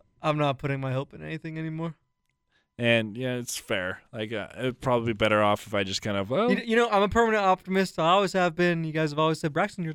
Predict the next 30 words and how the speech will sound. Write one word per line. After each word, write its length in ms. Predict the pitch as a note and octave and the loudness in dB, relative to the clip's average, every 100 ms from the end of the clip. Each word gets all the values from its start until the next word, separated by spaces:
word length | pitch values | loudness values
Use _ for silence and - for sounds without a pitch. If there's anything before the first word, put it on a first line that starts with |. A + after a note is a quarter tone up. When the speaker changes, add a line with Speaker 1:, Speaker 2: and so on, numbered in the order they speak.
| D#3+ | -8
Speaker 1:
reaching 260 | G#3 - | -8 -4
a 40 | B3+ | -4
little 100 | C4 | -2
too 160 | B3+ | -4
high." 240 | - B3+ G3 _ _ | 2 2 2 _ _
Nah, 240 | F#3 F#3+ F3+ | 2 4 4
I 40 | |
just 160 | D#3+ - | 0 -8
don't 120 | C#3+ | -10
care. 180 | D#3 - _ | -12 -18 _
I 40 | E3 | -6
was 100 | E3 | -2
like, 140 | E3 | 2
you 80 | E3+ | 4
know, 220 | F3+ F3 F#3 | 4 2 -4
go 140 | E3+ F3+ | 0 0
play 220 | E3+ D3+ | 2 -2
over 160 | C#3 C#3+ | -2 -6
there. 220 | D#3 D3+ _ - | -8 -8 _ 0
Speaker 2:
Earn, 260 | C#3 E3+ C3 | 2 2 2
earn 240 | D#3 F3 | 4 4
Braxton's 600 | C#3+ D#3 D3+ - C#3+ A2+ | 4 6 6 4 -4 2
love 180 | A#2+ G#2 | 2 4
back. 340 | G2+ F2 - - | 2 0 -4 -2
Speaker 1:
Please 180 | B3 F3+ | -2 -2
do. 180 | - - _ _ _ _ - | -6 -12 _ _ _ _ -12
Speaker 2:
<laughs> 60 | - - - - - - _ - | -10 -8 -8 -10 -14 -20 _ -2
But, 280 | B2+ A2 | 0 0
yeah, 160 | A#2 A#2+ | -2 0
the, 240 | A#2 A#2 | 2 0